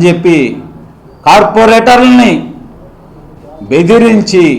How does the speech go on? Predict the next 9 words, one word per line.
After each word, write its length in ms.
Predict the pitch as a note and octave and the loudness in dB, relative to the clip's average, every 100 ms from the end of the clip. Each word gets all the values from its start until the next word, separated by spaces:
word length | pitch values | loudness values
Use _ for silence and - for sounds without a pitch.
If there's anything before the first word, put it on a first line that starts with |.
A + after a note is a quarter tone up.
| - - - - - - - - - - - - | -8 -16 -20 -20 -20 -20 -20 -20 -20 -20 -14 -2
భయపెట్టి, 680 | G3 C4 - A#3+ B3 B3 G#3+ D#3+ B2+ - - - - - - - - | 0 2 2 0 0 2 2 2 -2 -10 -20 -20 -20 -20 -20 -20 -10
ప్రలోభాలకు 720 | D#3+ G3+ A#3 C4 B3+ B3 B3 A#3+ G3+ | -2 2 4 4 4 2 2 0 0
గురి 120 | A3+ A#3+ | 0 2
చేస్తుంది 380 | A3+ A#3+ A3+ A3+ F#3+ | 0 2 0 0 0
మీరు 180 | A3+ A#3 | 0 2
కాదా 260 | G#3+ G#3 G3+ A3 | 2 4 4 4
అని 100 | G#3+ | 2
అడుగుతా 280 | G#3 G#3+ G#3 F#3+ | 2 2 2 2
ఉన్నా. 200 | E3+ D#3+ | 2 2